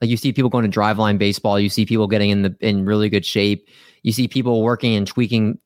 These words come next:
you know, certain things, whether it's adding, you know, pitches or, you know, changing the usage of pitches, or guys, you know, sometimes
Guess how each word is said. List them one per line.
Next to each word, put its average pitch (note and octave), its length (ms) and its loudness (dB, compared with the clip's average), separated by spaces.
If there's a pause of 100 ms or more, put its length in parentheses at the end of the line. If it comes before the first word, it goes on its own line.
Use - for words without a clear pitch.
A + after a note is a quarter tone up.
(120)
you A2+ 120 0
know, G2+ 80 2
certain G#2+ 320 0
things, G#2 160 0
whether G2 180 0
it's F#2 100 -8
adding, G2 380 -2
you G2+ 140 -4
know, F2 280 -6
pitches D3 560 0
or, G2 240 0 (280)
you G#2 80 -2
know, G2+ 40 0
changing A#2 340 0
the G2 60 2
usage A#2 380 0
of A2 100 -2
pitches, A2 600 0
or F#2 260 0 (300)
guys, B2 400 0
you D#3+ 180 -2
know, G#2+ 220 0
sometimes A2+ 580 -4